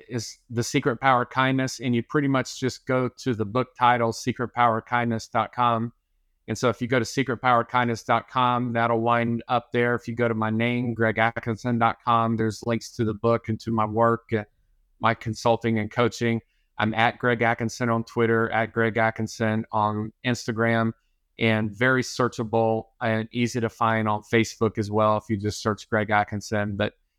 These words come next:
I'm out there. I'm on social as well. My email is greg at greg atkinson dot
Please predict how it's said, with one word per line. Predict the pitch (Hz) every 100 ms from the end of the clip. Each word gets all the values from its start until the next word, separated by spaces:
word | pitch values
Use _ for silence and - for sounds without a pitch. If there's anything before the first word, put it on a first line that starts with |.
| _ -
I'm | 123 127
out | 127 -
there. | 131 123
I'm | 113
on | 123 127
social | - 123 - 123
as | 123 117
well. | 113 151 147 120
My | 120 117 113 131
email | 165 151 113 110
is | 107
greg | - 120 110 110
at | 101
greg | 117 110
atkinson | 110 104 107 - 104
dot | 107